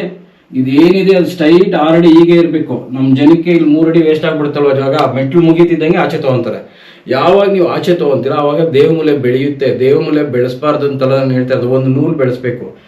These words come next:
ಇದು ಆಚೆ ಹೋಗ್ತಿದ್ದಾಗ ಏನಾಗ್ತದೆ, ನಮ್ಗೆ ಅಲ್ಲಿ ಭಾರ ಬೀಳುತ್ತೆ, ಮನೆಯಲ್ಲಿ ಗಂಡಸರಿಗೆ ಹೊಡ್ತ ಬೀಳುತ್ತೆ.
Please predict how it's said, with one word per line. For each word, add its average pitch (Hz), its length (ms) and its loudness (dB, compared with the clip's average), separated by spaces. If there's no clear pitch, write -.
ಇದು - 140 -8
ಆಚೆ 170 240 0
ಹೋಗ್ತಿದ್ದಾಗ 170 400 2
ಏನಾಗ್ತದೆ, 139 600 -2
ನಮ್ಗೆ 151 220 -2
ಅಲ್ಲಿ 147 160 -2
ಭಾರ 135 300 -2
ಬೀಳುತ್ತೆ, 127 440 0
ಮನೆಯಲ್ಲಿ 147 520 -4
ಗಂಡಸರಿಗೆ 143 720 -2
ಹೊಡ್ತ 127 340 -2
ಬೀಳುತ್ತೆ. 127 840 -4